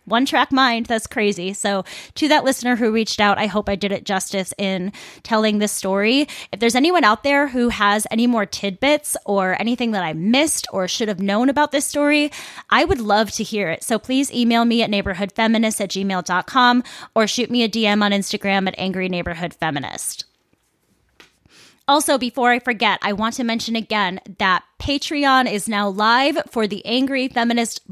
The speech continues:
Book Club. I released a video on Instagram in the Reels kind of explaining how the book club is going to work, but I am going to remind you all that the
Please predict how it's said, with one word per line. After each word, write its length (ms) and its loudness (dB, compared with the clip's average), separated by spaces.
Book 180 -2
Club. 460 -2
I 100 2
released 540 -2
a 120 -2
video 540 2
on 340 2
Instagram 640 0
in 160 -2
the 120 -4
Reels 460 0
kind 220 -2
of 60 -4
explaining 800 -2
how 140 -2
the 120 -2
book 180 -8
club 240 -2
is 120 -4
going 300 -6
to 140 -8
work, 460 -2
but 100 2
I 140 2
am 260 2
going 200 0
to 120 -2
remind 320 0
you 160 0
all 320 4
that 160 -2
the 140 -6